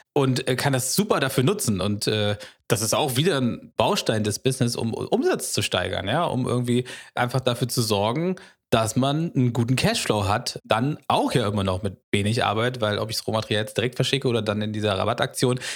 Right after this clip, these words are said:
die Arbeit wird ja nicht mehr irgendwie, also es bleibt ja gleich wenig in Anführungsstrichen und ist einfach eine tolle Aktion. Schließt den nächsten Punkt, den ich jetzt angesprochen habe, so ein bisschen aus, also die schließen sich so ein bisschen aus, die zwei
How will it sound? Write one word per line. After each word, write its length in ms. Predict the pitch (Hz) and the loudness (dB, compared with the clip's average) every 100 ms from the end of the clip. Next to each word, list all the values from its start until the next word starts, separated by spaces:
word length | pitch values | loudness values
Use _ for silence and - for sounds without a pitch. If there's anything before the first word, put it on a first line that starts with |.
| - | 0
die 120 | 110 | 2
Arbeit 260 | 123 120 123 | 2 2 2
wird 100 | 127 | 2
ja 60 | |
nicht 180 | 113 101 | 0 0
mehr 480 | 113 123 151 165 - - | 2 2 0 -2 -8 -2
irgendwie, 540 | 143 147 143 160 175 | 0 0 0 0 0
also 240 | - 113 113 | 0 0 -2
es 140 | - | 0
bleibt 300 | - 127 - | 0 0 -2
ja 80 | 110 | -2
gleich 500 | 104 101 120 - 107 | 0 0 0 -4 -2
wenig 320 | 110 139 - | 0 0 -2
in 80 | - | -4
Anführungsstrichen 680 | 135 - 135 131 135 151 143 - - - | -4 -2 -4 -2 -2 -4 -6 -12 -20 -20
und 220 | - 107 110 | -6 -2 0
ist 80 | |
einfach 240 | 95 104 107 | -2 0 0
eine 100 | 98 | 0
tolle 240 | 117 113 | 2 2
Aktion. 540 | 101 - 113 98 80 - _ | 0 -2 0 0 -2 -8 _
Schließt 500 | - - 160 202 - | -2 2 2 2 0
den 220 | 151 131 123 | 2 4 4
nächsten 400 | 143 190 190 165 | 2 2 0 0
Punkt, 260 | 175 170 | 0 2
den 120 | 151 | 0
ich 80 | 151 | 0
jetzt 120 | 143 | 0
angesprochen 580 | - 139 139 - 123 120 | 0 2 0 0 0 0
habe, 220 | 131 127 | 0 0
so 100 | 117 | 0
ein 100 | 113 | -2
bisschen 280 | 127 - - | -2 -2 -2
aus, 400 | 120 127 185 196 | 0 0 0 0
also 120 | 117 113 | -2 -2
die 80 | |
schließen 240 | - 135 127 | -2 0 0
sich 100 | 123 | -2
so 100 | 113 | -4
ein 20 | |
bisschen 220 | - - | -6 -2
aus, 340 | 104 131 156 - | 0 2 0 -4
die 180 | 147 | -6
zwei 400 | 139 - 139 143 | -6 -2 0 0